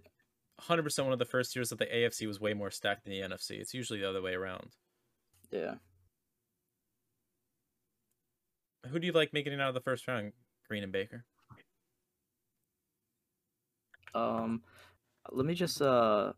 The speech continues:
Speaker 2: I'll pull up the matchups and then I'll kind of read them off, and Baker can give his picks as well, if that's
Speaker 1: Okay.
Speaker 2: cool.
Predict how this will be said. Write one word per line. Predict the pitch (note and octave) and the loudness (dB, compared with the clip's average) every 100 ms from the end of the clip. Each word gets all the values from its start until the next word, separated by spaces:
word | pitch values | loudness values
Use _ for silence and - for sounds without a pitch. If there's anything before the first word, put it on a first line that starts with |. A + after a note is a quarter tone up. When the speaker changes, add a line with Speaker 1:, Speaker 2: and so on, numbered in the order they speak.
| _ _ _ _ - | _ _ _ _ -6
Speaker 2:
I'll | - - _ _ _ - - | -6 -6 _ _ _ -20 2
pull | C#3 C3 B2+ | 6 8 8
up | G#2+ | 4
the | B2 | 0
matchups | A2+ G#2+ A2 A#2 A2+ - | 2 2 4 4 2 2
and | A2+ | 2
then | A2+ | 2
I'll | F2 G2+ | 2 0
kind | - G#2+ G#2+ | 0 0 -2
of | G#2+ - | -4 -4
read | G#2+ G#2+ | -2 0
them | G#2+ G#2 | 0 2
off, | A2 - | 2 2
and | - | 0
Baker | - G#2+ A2 | 4 4 4
can | - G3 | 0 -2
give | A2 A2 | 0 0
his | - A2 | 0 0
picks | - A#2 - | 0 -2 -2
as | G#2 | 0
well, | G#2+ A2+ D3+ - | 4 4 2 -4
if | - | -2
that's | B2+ | 0
Speaker 1:
Okay. | C3 | 2
Speaker 2:
cool. | D3+ | 0